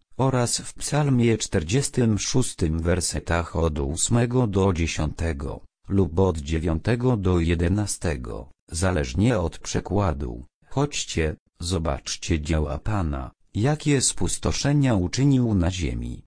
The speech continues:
On kładzie kres wojnom aż po krańce ziemi, kruszy łuki i łamie włócznie, a rydwany pali ogniem.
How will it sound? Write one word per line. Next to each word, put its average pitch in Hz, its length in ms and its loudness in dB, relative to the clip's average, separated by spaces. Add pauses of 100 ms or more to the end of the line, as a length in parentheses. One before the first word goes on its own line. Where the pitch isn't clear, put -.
(400)
On 135 240 4
kładzie 90 540 0
kres 85 320 0
wojnom 92 640 2
aż 151 260 0
po - 180 -2
krańce 123 500 2
ziemi, 85 540 0 (220)
kruszy 127 480 2
łuki 80 600 -2
i 92 180 2
łamie 80 420 2
włócznie, 73 800 -2 (260)
a 80 180 2
rydwany 85 500 2
pali 101 360 0
ogniem. 82 600 -2